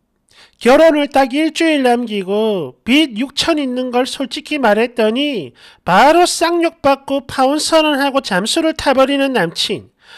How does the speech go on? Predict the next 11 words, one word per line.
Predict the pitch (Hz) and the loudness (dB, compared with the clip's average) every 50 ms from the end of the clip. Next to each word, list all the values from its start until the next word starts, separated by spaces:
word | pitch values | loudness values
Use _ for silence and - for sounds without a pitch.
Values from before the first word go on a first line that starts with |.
| - - | -12 -4
아니, | - 170 202 247 254 196 131 98 - _ _ _ _ _ _ _ _ _ _ _ _ _ _ _ _ _ _ _ - | 0 2 2 2 0 -2 -6 -10 -14 _ _ _ _ _ _ _ _ _ _ _ _ _ _ _ _ _ _ _ -8
이게 | - 202 302 | -2 0 0
말이 | 311 247 170 175 208 254 | 2 2 2 2 0 0
돼요? | 220 311 330 320 277 254 311 359 381 _ _ _ _ _ - - _ - | 2 4 4 4 4 2 0 -2 -6 _ _ _ _ _ -20 -20 _ -2
겨우 | - 233 277 349 349 285 | 2 4 4 4 4 2
이딴 | 240 220 - 320 330 311 | 0 0 2 2 2 2
게 | 311 330 | 0 -2
사랑이냐고. | - - - 277 285 294 311 320 320 302 285 254 233 214 226 226 240 247 254 247 233 196 156 135 - - - - - | -2 -2 0 2 2 2 2 2 0 2 2 2 2 0 0 -2 -2 -2 -2 -2 -4 -6 -8 -10 -14 -20 -20 -18 -12
사랑하면 | - - - 302 277 294 320 320 339 339 311 311 277 | -4 0 0 2 2 2 2 2 2 2 0 0 -2
대출도 | - - - - 339 285 302 294 | -4 -6 -4 -4 -2 0 0 2
갚아줘야지. | 262 294 320 - 330 262 269 277 294 285 277 269 220 240 247 262 277 294 277 240 175 117 101 - | 2 2 2 2 2 2 4 4 4 6 4 2 2 -2 -2 -2 -2 -2 -2 -4 -8 -10 -14 -20